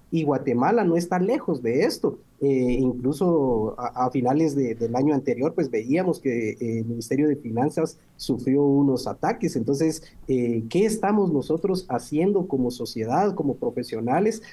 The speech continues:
para poder detener estos ataques? Y ahí es donde entra también ahora la inteligencia artificial, que es también un campo de la informática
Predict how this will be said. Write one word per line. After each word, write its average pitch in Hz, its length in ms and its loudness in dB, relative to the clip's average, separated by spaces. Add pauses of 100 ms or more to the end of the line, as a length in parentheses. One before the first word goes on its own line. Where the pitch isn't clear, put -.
(140)
para 135 260 0
poder 139 360 2
detener 160 580 2
estos 185 320 -2
ataques? 127 560 -6
Y 170 140 4
ahí 196 280 2
es 220 120 0
donde 165 340 2
entra 190 240 0
también 208 380 2
ahora 202 400 0 (200)
la 139 160 2
inteligencia 127 760 -2
artificial, 185 580 -2
que 151 180 2
es 151 160 -2
también 127 440 2
un 180 240 4
campo 180 340 2
de 151 100 2
la 135 80 0
informática 151 760 -2